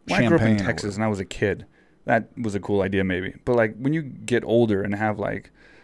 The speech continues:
Speaker 1: a
Speaker 2: Responsibilities
Speaker 1: normal
Speaker 2: and
Speaker 1: brain and can actually, like, research and, and figure things
Speaker 2: Well, like,
Speaker 1: out,
Speaker 2: what,
Speaker 1: like,
Speaker 2: what if,
Speaker 1: it's not a great idea.
Speaker 2: what if you get hungry, you know? I mean, well, I mean, I get you got food stored there or whatever, but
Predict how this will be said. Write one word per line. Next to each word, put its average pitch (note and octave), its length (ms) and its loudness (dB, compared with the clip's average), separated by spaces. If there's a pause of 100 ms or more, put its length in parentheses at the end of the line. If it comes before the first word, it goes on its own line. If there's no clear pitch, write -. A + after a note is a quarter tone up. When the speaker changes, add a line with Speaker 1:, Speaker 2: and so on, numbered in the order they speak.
(200)
Speaker 1:
a - 40 -12
Speaker 2:
Responsibilities E2+ 580 -2
Speaker 1:
normal A2 220 4
Speaker 2:
and F2+ 80 -2
Speaker 1:
brain G2+ 360 4
and G2+ 220 -6
can G#2 140 -2
actually, G#2+ 380 -4
like, F#2+ 260 -4
research G#2 440 -2
and, F#2+ 180 -6
and G2 140 -6
figure G2 180 -6
things G2 140 -4
Speaker 2:
Well, G#2 100 -2
like, G2+ 100 2
Speaker 1:
out, G2 60 0
Speaker 2:
what, - 80 0
Speaker 1:
like, - 60 0
Speaker 2:
what G#3 80 0
if, F#3+ 80 2
Speaker 1:
it's C3 100 -6
not B2+ 200 4
a G2 40 0
great G2 240 2
idea. F#2 100 -2
Speaker 2:
what F#2+ 80 0
if G3 100 0
you - 60 -2
get E3 120 0
hungry, A#2+ 400 -4 (120)
you A#2+ 100 2
know? C#3+ 260 2 (120)
I B2 40 -6
mean, A#2 160 2
well, C3 120 -2
I D#3 40 -6
mean, C#3+ 160 -2
I C3+ 300 -4
get D#3+ 160 -2
you B2 80 -4
got A2+ 140 0
food B2 240 2
stored D3 360 -4
there F2+ 100 -4
or F2 60 -6
whatever, G#2 240 -6
but G#2 220 -4